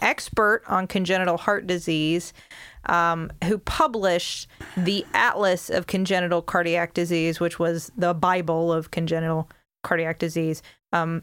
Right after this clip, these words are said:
recognized in its time as one of the finest works anybody put together.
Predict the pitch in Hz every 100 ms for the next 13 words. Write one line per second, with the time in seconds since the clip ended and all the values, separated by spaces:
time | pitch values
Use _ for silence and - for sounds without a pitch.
0 | _ 202 196 190 185 180 170 170 170 160
1 | - 165 165 160 160 - _ - 170 160
2 | 160 175 160 165 - _ _ - 175 160
3 | - 170 165 160 160 - 170 170 160